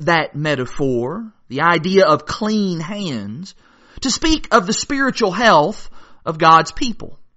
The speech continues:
The psalmist raised the question in Psalm twenty-four and verse three, "Who may ascend into the hill of the Lord, or who may stand in his holy place?" The answer, verse four,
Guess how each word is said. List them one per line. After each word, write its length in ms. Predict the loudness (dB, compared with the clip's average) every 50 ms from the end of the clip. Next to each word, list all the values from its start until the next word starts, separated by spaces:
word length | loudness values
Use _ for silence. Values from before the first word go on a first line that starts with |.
| _ _ _ _ _ _ _ -6
The 80 | -2 0
psalmist 540 | 4 8 10 10 8 8 4 0 0 0 2
raised 300 | 2 2 2 2 -2 -6
the 60 | -4
question 460 | 0 2 2 0 0 -4 -6 -6 -6
in 120 | -6 -4
Psalm 300 | -2 -2 -2 -2 -2 -2
twenty-four 520 | -2 0 2 2 2 0 0 0 0 0 0
and 100 | 0 -2
verse 260 | -4 -4 -4 -6 -8
three, 460 | -4 -2 0 0 0 -2 -4 -8 -12 -16 _ _ _ _ _ _ 0 4
"Who 160 | 4 6 6
may 220 | 6 4 4 2 2
ascend 540 | 0 0 0 0 2 2 2 0 0 -2
into 160 | -2 0 0 0
the 120 | 0 0
hill 200 | 2 2 2 2
of 100 | 0 -2
the 80 | -2 -2
Lord, 500 | -2 0 -2 -2 -4 -6 -10 -14 -18 -20 _ _ _ -8
or 340 | -4 -2 0 2 2 0 0
who 160 | 0 -2 0
may 200 | 0 0 0 -2
stand 540 | -4 -4 -2 -2 -2 -2 -2 -4 -4 -4 -6
in 100 | -6 -6
his 160 | -8 -8 -6
holy 320 | -4 -2 -2 -2 -2 -6
place?" 680 | -8 -4 -2 -2 -2 -2 -6 -10 -16 -18 -18 -18 -20 -20 _ _ _ _ _ _ _ _ _ -12
The 220 | -8 -6 -4 -4
answer, 460 | -4 -4 -2 -2 -2 -2 -2 -4 -6 -6
verse 220 | -6 -4 -4 -4 -6
four, 460 | -4 -2 -2 -2 -2 -4 -8 -14 _